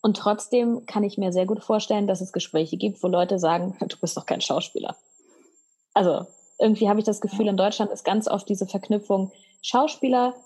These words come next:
Speaker 1: muss Kinofilme oder einen Tatort drehen und dann darf man sich Schauspieler nennen.
Speaker 2: Mhm.
Speaker 1: So.
Speaker 2: Eigentlich echt traurig, ne? Weil, ja.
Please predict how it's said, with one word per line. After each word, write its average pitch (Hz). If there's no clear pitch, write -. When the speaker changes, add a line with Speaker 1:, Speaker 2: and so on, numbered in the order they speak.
Speaker 1:
muss 208
Kinofilme 254
oder 196
einen 202
Tatort -
drehen 147
und -
dann 196
darf 262
man 269
sich 269
Schauspieler 165
nennen. 190
Speaker 2:
Mhm. 180
Speaker 1:
So. 185
Speaker 2:
Eigentlich 196
echt 196
traurig, 196
ne? 196
Weil, 208
ja. 196